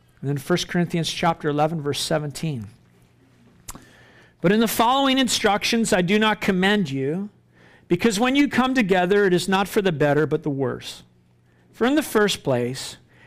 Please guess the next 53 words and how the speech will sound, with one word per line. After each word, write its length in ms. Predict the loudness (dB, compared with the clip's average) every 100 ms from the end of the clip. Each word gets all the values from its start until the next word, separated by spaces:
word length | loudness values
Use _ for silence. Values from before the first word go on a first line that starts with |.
| _
when 200 | 0 2
you 80 | 2
come 240 | 0 -2
together 440 | 0 0 2 2 2
as 200 | 2 0
a 40 |
church, 480 | -2 0 2 0 -2
I 120 | -4
hear 240 | 0 2 2
that 160 | -2
there 100 | 0
are 120 | 2
divisions 580 | 2 2 2 2 -2 -6
among 280 | -4 -4 -4
you. 320 | -6 -8 -12 -18 _ _ -20 _ -4
And 120 | 0
I 80 | 0
believe 320 | 2 2 2
it 80 | 2
in 140 | 0
part, 380 | 0 0 0 0
for 120 | -2
there 120 | 0
must 300 | 2 0 -2
be 100 | -6
factions 680 | -6 -2 -2 -2 -2 -4 -2
among 320 | 0 2 2
you 160 | 0 0
in 100 | 0
order 240 | 2 2
that 220 | 0 -2 0
those 260 | -2 -2
who 80 | -2
are 120 | -2
genuine 760 | -2 -2 -2 -2 -4 -6 -8 -12 -20 -20 -10
among 280 | -6 -4 -4
you 140 | -4
may 160 | -4 -2
be 140 | -2
recognized. 840 | -2 -2 -6 -6 -8 -8 -12 -20 _ _ _ _ _ -20 _ _ _ _ _ _
When 140 | 2
you 120 | 2
come 220 | 2 0 0
together, 420 | 2 2 4 4
it 80 | 2
is 140 | 2
not 200 | -2 0
the 80 | 2
Lord's 300 | 2 2 0
Supper 340 | -2 0 0
that 160 | 0 -2
you 200 | -4 -4
eat. 360 | -4 -4 -12